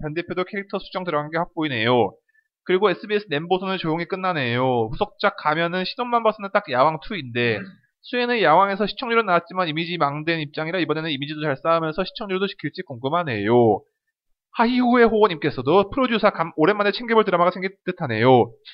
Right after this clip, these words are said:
Speaker 1: 모던 패밀리나 오피스 같은 미드에서 자주 볼 수 있었던 다큐 형식을 따와 신선하기도 하고 재밌네요. 개그만, 개그감도 있고 부디 러브라인 빼고 이들만 가졌으면 좋겠네요. 우기 팬님께서 프로듀서는 몇 분 보다가 재미없어서 그냥 채널 돌렸음.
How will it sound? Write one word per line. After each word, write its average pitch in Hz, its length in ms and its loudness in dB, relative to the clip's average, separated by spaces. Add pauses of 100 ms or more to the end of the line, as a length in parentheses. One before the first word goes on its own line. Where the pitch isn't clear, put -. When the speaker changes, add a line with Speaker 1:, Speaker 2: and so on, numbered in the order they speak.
(500)
Speaker 1:
모던 185 220 4
패밀리나 226 360 2
오피스 170 340 0
같은 208 260 -2
미드에서 180 340 0
자주 156 200 -4
볼 170 100 0
수 170 100 -8
있었던 175 260 -8
다큐 - 300 -4
형식을 185 300 -2
따와 180 160 4
신선하기도 196 500 -2
하고 131 500 4 (360)
재밌네요. 139 500 2
개그만, 151 440 0
개그감도 151 460 2
있고 113 500 0 (380)
부디 214 180 -2
러브라인 196 440 6
빼고 196 220 0
이들만 165 300 0
가졌으면 143 340 -4
좋겠네요. 117 760 2 (400)
우기 147 280 -2
팬님께서 160 640 0
프로듀서는 196 580 0
몇 139 160 2
분 180 140 -4
보다가 156 260 4
재미없어서 151 460 0
그냥 143 180 -2
채널 180 220 -2
돌렸음. 113 520 -2